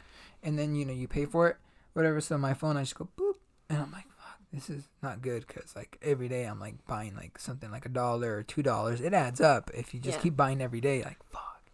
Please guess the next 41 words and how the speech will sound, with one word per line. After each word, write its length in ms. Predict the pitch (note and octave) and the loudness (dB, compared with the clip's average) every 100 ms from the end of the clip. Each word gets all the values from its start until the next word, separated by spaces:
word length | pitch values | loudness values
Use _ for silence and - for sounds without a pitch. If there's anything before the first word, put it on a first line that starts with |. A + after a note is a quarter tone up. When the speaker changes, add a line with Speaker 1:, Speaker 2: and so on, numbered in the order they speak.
| - - - - | -20 -20 -20 -8
Speaker 1:
So 140 | - F3+ | 6 8
I 60 | |
gotta 120 | C#3 | 8
stop 240 | - F2+ G#2 | 4 -2 -4
doing 200 | G2+ G#2+ | -8 -8
that, 180 | G#2+ G#2+ | -10 -8
but 200 | - - - - | -10 -10 -6 -2
it's 120 | D3 | 0
so 240 | - C#4 G#3+ | 8 8 8
Speaker 2:
<laughs> 20 | |
Speaker 1:
easy. 380 | C#4+ D#4+ B3+ D3+ | 6 6 6 4
It's, 120 | - | 2
like, 160 | D#3+ | -2
so 200 | - A3+ | 2 0
cool. 200 | - A#3+ | 2 4
It's 80 | F#3+ | 4
like, 120 | G3+ - - | 2 -8 -6
beep. 140 | G#4 A#4 - - - - | -2 -2 -6 -20 -12 0
Speaker 2:
Beep. 540 | G#4 B4 C5 C5 B4 - - | 4 6 6 4 2 -4 0
And 160 | C4+ C4 | 4 6
then 160 | C4 | 6
it's, 220 | C4 B3+ | 6 4
you 160 | A3 A#3 | 2 0
see 160 | A#3+ B3 | 4 6
a 100 | A#3+ | 6
little, 380 | A#3 A#3+ A3+ | 6 8 8
um, 320 | - G#3 G3 G3+ | 6 4 2 6
well, 160 | A3 | 6
ours, 380 | - A3+ A#3+ A#3 | 8 8 6 2
it 80 | - | 0
has, 240 | G#3 G#3 G#3 | 2 2 0
like, 180 | G3+ | 0
a 200 | G3+ F#3+ | 2 4
little 240 | F#3 F#3+ F#3+ | 4 4 2
screen. 260 | - F#3+ | 0 0
It 60 | F#3+ | 0
has, 240 | F#3 F3+ | 0 -2
like, 260 | F#3+ E3+ - | -4 -4 -4
three 220 | F3+ F3+ | -4 -2
little 260 | F3+ E3+ C#3+ | -2 -2 -2
bubbles. 640 | A#2 A#2 - A3 C4 | -2 -2 0 -2 -4